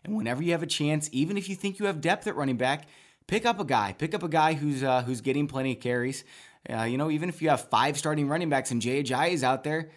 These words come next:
should have picked him up. Um, there's a lot of people who I've seen make this mistake where they think they have depth.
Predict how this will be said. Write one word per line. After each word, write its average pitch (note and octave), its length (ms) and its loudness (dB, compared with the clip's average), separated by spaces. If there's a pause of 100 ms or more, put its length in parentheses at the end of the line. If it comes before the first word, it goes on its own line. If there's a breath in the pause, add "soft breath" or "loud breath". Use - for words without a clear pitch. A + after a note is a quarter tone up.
(200 loud breath)
should - 180 -2
have F#3 80 -2
picked G3 220 2
him E3 80 2
up. G3 340 6
Um, A#2+ 400 2
there's C#3+ 180 0
a C3 60 -2
lot B2+ 320 4
of D#3 100 -4
people D#3 300 -2
who G#2+ 80 0
I've G#2+ 160 -2
seen B2 220 0
make A#2 240 0
this D3+ 160 -6
mistake D3+ 340 -4
where A#2 80 -6
they G2+ 120 -6
think B2 260 -8
they C#3+ 60 -4
have C#3+ 180 -2
depth. C3+ 300 0